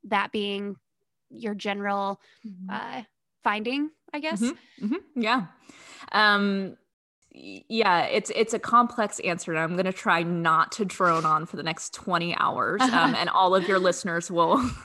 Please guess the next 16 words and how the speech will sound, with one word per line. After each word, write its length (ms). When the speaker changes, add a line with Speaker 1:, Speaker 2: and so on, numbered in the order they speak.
Speaker 2:
<laughs> 340
will 140
just 320
click 340
to 100
the 100
next 360
episode. 520
Um, 240
so 180
I'll 120
try 480
to 200
be 480
brief. 540
Um, 420